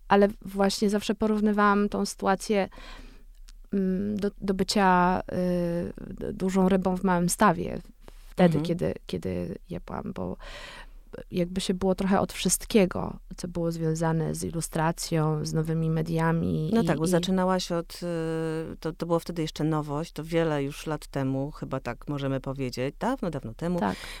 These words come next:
Speaker 2: Początek internetowych, y, mm, historii i komiks, y, blogs, dobrze mówię, taki był adres?
Speaker 1: Comics blog P L.
Speaker 2: Blog P L,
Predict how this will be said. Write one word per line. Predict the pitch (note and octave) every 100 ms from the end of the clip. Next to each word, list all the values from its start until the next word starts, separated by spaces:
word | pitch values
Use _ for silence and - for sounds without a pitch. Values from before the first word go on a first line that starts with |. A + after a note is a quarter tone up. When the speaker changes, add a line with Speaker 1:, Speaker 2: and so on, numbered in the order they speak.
| -
Speaker 2:
Początek | F3 F3 E3 -
internetowych, | E3 E3 D#3 D3+ F#3 E3+ E3 D3 C#3+ -
y, | C#3+ C#3 C#3 C#3+ - - - - - -
mm, | C#3+ C#3
historii | - D3+ - D3 C#3 C3+ C3+ D#3 F#3+ -
i | D#3 D3 D3+ C#3+ C#3+ C#3 C#3+
komiks, | F#3 F3+ D3+ D3 - -
y, | D3 C3+ C3 C3+ C3 C3 - C#3 C3+ - - -
blogs, | D#3 D#3+ A3 - - -
dobrze | D3+ C#3+ C3
mówię, | C3+ C3
taki | B2+ D3
był | C#3 C#3 -
adres? | C3 C#3 D4
Speaker 1:
Comics | G#3 F3+ F#3 F#3+
blog | F3 D#3+
P | - F#3+
L. | D#3+ F3
Speaker 2:
Blog | E3 -
P | D#3
L, | C3+